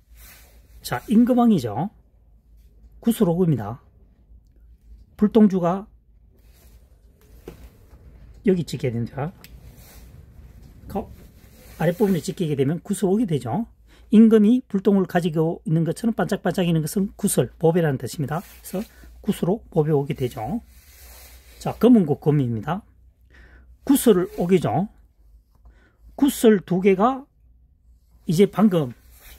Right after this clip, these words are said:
부딪히면 금운고 소리를 낸다는 얘기죠. 구슬 소리는, 구슬이 부딪히는 소리는 금운고 소리와 유사하다. 이렇게 학습하시면 되겠습니다.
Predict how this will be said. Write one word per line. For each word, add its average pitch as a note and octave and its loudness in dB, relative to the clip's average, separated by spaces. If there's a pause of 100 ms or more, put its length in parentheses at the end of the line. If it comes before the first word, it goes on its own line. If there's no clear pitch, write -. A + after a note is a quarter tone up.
(600)
부딪히면 E3 -2 (480)
금운고 E3+ 2
소리를 E3 -4 (140)
낸다는 D3 -4
얘기죠. C3 -4 (560)
구슬 F3 0
소리는, E3+ -2 (560)
구슬이 F3+ -4
부딪히는 E3+ -6
소리는 E3+ -2 (800)
금운고 F#3 2
소리와 G3+ -4 (200)
유사하다. D3+ -6 (220)
이렇게 E3+ -8 (340)
학습하시면 E3+ -4
되겠습니다. C#3 0